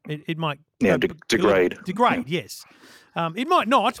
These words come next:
Speaker 1: but that would be my fear. That's what I would wanna test. Whereas you, if you spent money on a, um, a, a, you know, quad band r-, uh, satellite,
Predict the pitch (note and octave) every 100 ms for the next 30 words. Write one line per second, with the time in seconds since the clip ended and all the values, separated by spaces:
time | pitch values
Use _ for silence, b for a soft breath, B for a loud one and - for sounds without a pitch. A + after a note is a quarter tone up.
0 | - F#3+ A3+ A3 F3+ G3 F3+ E3 - A3
1 | D3+ B2+ D#3 D#3+ D3+ D3 C#3 C3+ B2 -
2 | A3+ - - _ b b b b b C#3
3 | D#3+ A3 A3+ C4 A3 B2+ E3 F3+ - _
4 | _ _ - D3+ G#3+ C4+ F#3+ C#3+ G#3+ C4+
5 | _ _ _ _ - G3 - F3+ E3 -
6 | - F#3 F3 E3+ F3 E3+ D#3 E3+ D#3+ D#3
7 | D3+ C#3+ - _ _ _ _ - D#3 D3+
8 | D#3 D3 D3 C#3 B2 _ _ _ - D3
9 | C3+ C3 B2+ B2 A#2 A#2 _ - - _
10 | _ - C3+ C3+ C3+ C#3+ A#2 - E3 C#3+
11 | C#3+ B2+ - _ B2 C3 C#3 C#3+ B2+ A#2+
12 | A#2 - - A#3+ G#3+ A2+ E3 -